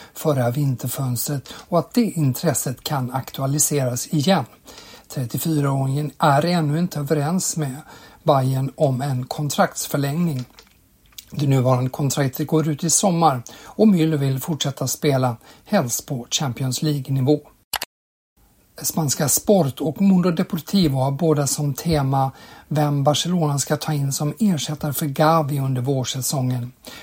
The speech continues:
Giovanni Lo Celso är tränare Xavis första val, enligt Sport. Mundo Deportivo har också med Lo Celso, men nämner även Fabian Ruiz i P S G och Carlos Soler i samma klubb.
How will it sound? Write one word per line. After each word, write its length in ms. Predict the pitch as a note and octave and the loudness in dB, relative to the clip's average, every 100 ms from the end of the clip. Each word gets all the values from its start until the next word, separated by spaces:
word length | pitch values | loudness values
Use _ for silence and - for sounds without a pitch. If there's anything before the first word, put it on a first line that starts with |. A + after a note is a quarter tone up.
| - | -8
Giovanni 380 | - F#3 G3 F#3 | 0 4 6 4
Lo 160 | F#3 F3 | 4 2
Celso 540 | - G#3+ F3 C3 C#3 | 2 0 0 0 -2
är 100 | C3+ | -4
tränare 680 | C#3+ - D#3 D3 C#3 C3+ C3 | -4 0 2 2 0 0 -2
Xavis 640 | C3 - F3 E3+ C#3 B2+ | -4 -2 2 2 2 -4
första 420 | - E3 - - | 0 0 0 -2
val, 340 | C3 D3 C3+ A#2+ - - - | 4 4 4 0 -12 -20 -12
enligt 420 | C#3+ C3 B2 - - - | -6 -4 -4 -8 -14 -8
Sport. 720 | - - D3 C3+ A#2+ - - _ - - - | -6 -4 -4 -4 -6 -10 -14 _ -18 -18 -12
Mundo 320 | - D#3+ D3+ D3+ | 0 2 4 4
Deportivo 640 | D3+ D#3 - G3+ D3 B2 | 4 0 -2 2 2 2
har 120 | C3 | 2
också 280 | D3+ D3+ - | 2 2 0
med 180 | F3 C#3 | 0 0
Lo 120 | C#3+ | 0
Celso, 680 | - E3 C#3 C3 - D3+ C#3+ - - | 2 4 4 2 -2 0 -4 -6 -14
men 140 | - D3 | -4 -2
nämner 320 | C#3+ E3+ F3 | 0 2 2
även 260 | C#3+ C#3+ C3+ | 2 0 -2
Fabian 500 | C3+ C3 D#3 D#3 D#3 | -2 0 0 2 0
Ruiz 600 | D#3 F3+ F3+ - - - | 0 0 0 0 -4 -6
i 160 | D#3 C3 | -6 -6
P 220 | - D#3 | -4 -2
S 160 | C3+ | -2
G 220 | - C3+ B2+ | -4 -6 -8
och 360 | - - A3 F#3+ | -12 -2 -2 0
Carlos 540 | - C#3+ C#3 C#3 - - | 2 2 2 -2 -4 -2
Soler 560 | - D3+ C#3+ D#3 B2 - | 0 2 2 2 0 -6
i 100 | - | -8
samma 460 | B2 - C3+ A#2+ A2+ | -6 -4 -2 -4 -4
klubb. 440 | - D3+ C3 C3+ | -8 -8 -6 -8